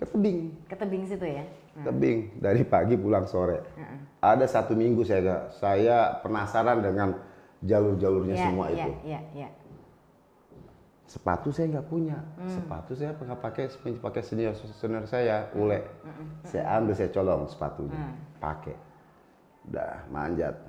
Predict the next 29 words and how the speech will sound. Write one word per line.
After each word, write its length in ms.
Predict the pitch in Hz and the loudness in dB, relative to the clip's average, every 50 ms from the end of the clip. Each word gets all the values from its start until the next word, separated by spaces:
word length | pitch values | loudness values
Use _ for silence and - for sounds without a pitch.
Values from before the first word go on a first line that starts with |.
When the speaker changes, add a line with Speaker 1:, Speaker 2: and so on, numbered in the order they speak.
| - - - _ _ | -20 -20 -20 _ _
Speaker 1:
Nah, 180 | - - - - - - - - - | -18 -18 -18 -18 -20 -20 -20 -20 -14
satu 300 | - - 113 110 - 156 | -4 -2 0 0 2 4
minggu 240 | 165 190 190 185 180 | 4 6 6 6 6
saya 120 | 185 151 | 6 6
bolos. 600 | 131 120 107 90 78 73 - - - - - - - - - - - - - - - - _ - - - - - | 6 6 6 6 4 0 -4 -8 -14 -20 -20 -20 -20 -20 -20 -20 -20 -20 -20 -20 -20 -20 _ -20 -20 -20 -18 -10
Di 200 | - - 107 110 | -2 2 2 4
hari 320 | 104 101 98 101 98 104 | 4 6 4 4 4 4
Rabu 320 | 101 98 95 90 104 135 147 | 4 4 4 4 4 4 2
apa 160 | 143 135 101 | 2 0 -2
hari 160 | 92 95 95 | -2 -2 -2
Kamis, 640 | - 82 67 69 82 95 131 156 - - - - - - - - _ _ _ _ _ _ _ _ | -2 -2 -4 -2 -2 -2 -2 -2 -4 -8 -14 -18 -20 -20 -20 -20 _ _ _ _ _ _ _ _
saya 400 | - - - 92 90 92 92 - | -20 -8 -4 -2 0 0 0 0
asik-asik 480 | 85 82 - 92 73 78 76 78 87 82 | -2 -4 -4 -4 -4 -4 -4 -6 -6 -6
manjat, 320 | 90 82 78 85 123 143 143 - | -6 -6 -4 -4 -6 -6 -6 -6
tahu-tahu 320 | 98 87 87 - 123 123 | -6 -6 -6 -8 -10 -10
pelatih 240 | - 110 104 107 104 | -10 -10 -10 -10 -12
saya 240 | - - 123 123 117 | -12 -12 -12 -12 -12
datang, 160 | - - 113 | -10 -10 -8
Erwin 240 | 104 95 101 101 95 | -8 -6 -4 -4 -4
Tanjung. 400 | 92 98 95 92 78 82 76 - 65 95 190 | -4 -6 -6 -6 -8 -8 -10 -10 -12 -12 -12
Speaker 2:
Iya. 160 | 190 180 165 - - - - - _ _ _ _ _ - - - | -12 -12 -12 -14 -16 -20 -20 -20 _ _ _ _ _ -20 -20 -12
Speaker 1:
Ada 300 | - - - 85 69 71 | -8 -4 -2 -2 0 0
Anas 240 | 85 87 90 85 80 - | 0 0 -2 -2 -2 -2
Ridwan, 380 | 90 90 - - 90 92 - | -2 -2 -2 0 0 0 0
Speaker 2:
Hmm. 80 | - - | 0 2
Speaker 1:
wah, 160 | 156 143 110 | 2 4 4
dimarahin 480 | 92 87 87 87 85 85 90 90 87 85 | 4 2 2 2 2 2 2 2 0 -2
saya, 320 | - 87 85 85 87 87 | -2 -2 -2 0 0 2
eh, 400 | 95 98 104 107 104 104 101 95 | 2 0 0 0 -2 -2 -4 -6